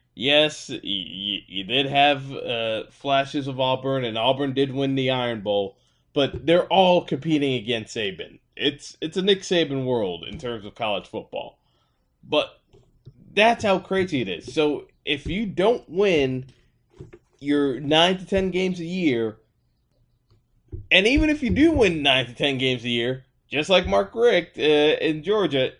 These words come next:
you will get run out because the fan base will get tired of your act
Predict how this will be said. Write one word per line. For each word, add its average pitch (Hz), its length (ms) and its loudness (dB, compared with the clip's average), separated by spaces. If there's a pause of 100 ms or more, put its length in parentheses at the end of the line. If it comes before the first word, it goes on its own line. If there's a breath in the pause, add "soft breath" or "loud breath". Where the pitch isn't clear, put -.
you 165 340 -4
will 233 160 4
get 202 220 0
run 202 260 0
out 196 240 0
because 160 460 -2
the 170 100 -2
fan 196 340 0
base 175 300 -2
will 175 240 0
get 170 200 -4
tired 175 400 2
of 143 140 -2
your 151 220 0
act 135 360 2